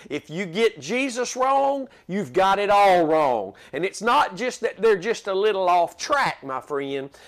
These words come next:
but when you teach that Jesus became a sinner,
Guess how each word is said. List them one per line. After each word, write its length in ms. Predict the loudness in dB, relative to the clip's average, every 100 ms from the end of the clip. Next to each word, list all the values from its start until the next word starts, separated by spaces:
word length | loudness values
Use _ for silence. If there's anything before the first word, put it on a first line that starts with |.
| -10
but 140 | -6
when 180 | -4 -4
you 160 | -6 -6
teach 380 | -6 -6 -8
that 180 | -8 -8
Jesus 400 | -6 -6 -6 -10
became 500 | -10 -10 -6 -6 -6
a 60 | -6
sinner, 460 | -6 -8 -8 -12